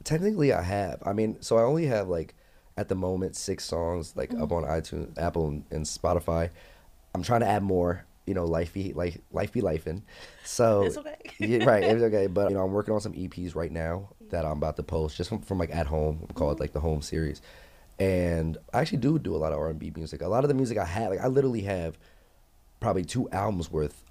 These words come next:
Speaker 1: of songs that are either, like, halfway finished or, like, almost mixed enough to be finished, where I have a bunch of R and B songs. I just don't think I have them out. Actually,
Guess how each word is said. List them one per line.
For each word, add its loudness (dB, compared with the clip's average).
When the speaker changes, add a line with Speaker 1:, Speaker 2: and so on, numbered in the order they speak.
Speaker 1:
of -4
songs 0
that 0
are -2
either, -2
like, -6
halfway 2
finished -2
or, 2
like, -2
almost 2
mixed 0
enough 0
to -6
be -2
finished, -2
where 2
I 0
have 4
a 4
bunch 2
of -6
R 2
and 0
B -4
songs. -4
I -2
just -4
don't 0
think -2
I 0
have -4
them -10
out. -4
Actually, 0